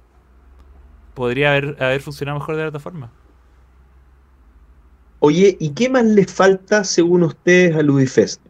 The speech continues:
Speaker 2: Yo, yo, yo quizá quiero decir algo que creo que le falta. A ver, ojo, que no están, quizá no lo estoy diciendo en el sentido de que lo tuvo que haber tenido ahora,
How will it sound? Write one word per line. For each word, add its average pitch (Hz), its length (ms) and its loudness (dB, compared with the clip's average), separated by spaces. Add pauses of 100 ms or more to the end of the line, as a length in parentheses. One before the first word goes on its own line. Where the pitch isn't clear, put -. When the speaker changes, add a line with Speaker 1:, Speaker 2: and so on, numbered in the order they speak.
(440)
Speaker 2:
Yo, 147 180 2
yo, 170 280 4
yo 185 160 0
quizá 202 380 2 (480)
quiero 190 220 4
decir 185 320 2
algo 202 260 4
que 180 160 2
creo 190 240 4
que 185 120 2
le 170 80 0
falta. 185 580 -2 (560)
A 139 120 2
ver, 147 340 4
ojo, 131 320 0
que 98 260 -4 (480)
no 117 160 -2
están, 131 420 -2
quizá 147 360 0
no 151 140 2
lo 139 100 2
estoy 143 240 0
diciendo 156 460 2
en 156 80 0
el 151 100 2
sentido 139 400 2
de 135 100 4
que 127 100 2
lo 110 140 4
tuvo 143 280 4
que 147 100 2
haber 135 220 4
tenido 131 400 2
ahora, 139 400 2